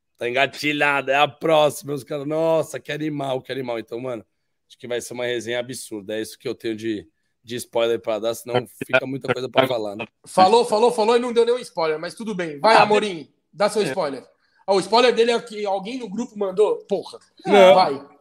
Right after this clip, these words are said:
Speaker 1: Soltou
Speaker 3: Tá
Speaker 1: uma matéria muito fo-, bom.
Speaker 3: Até
Speaker 2: Ah,
Speaker 3: que
Speaker 2: mas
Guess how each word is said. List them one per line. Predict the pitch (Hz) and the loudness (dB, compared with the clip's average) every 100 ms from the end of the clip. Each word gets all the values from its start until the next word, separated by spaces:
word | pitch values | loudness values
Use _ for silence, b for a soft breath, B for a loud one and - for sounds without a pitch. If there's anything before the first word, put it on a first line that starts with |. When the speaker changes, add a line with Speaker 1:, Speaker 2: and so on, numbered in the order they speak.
| _ | _
Speaker 1:
Soltou | - 165 160 180 | 0 0 4 6
Speaker 3:
Tá | |
Speaker 1:
uma | 190 190 | 6 6
matéria | - 175 170 175 | 4 4 6 4
muito | 170 151 - | 4 -2 -4
fo-, | 151 131 | -8 -6
bom. | 127 92 _ _ _ _ | -10 -12 _ _ _ _
Speaker 3:
Até | - 233 | -6 0
Speaker 2:
Ah, | 294 208 | 2 2
Speaker 3:
que | 185 | 0
Speaker 2:
mas | 175 180 | -4 -8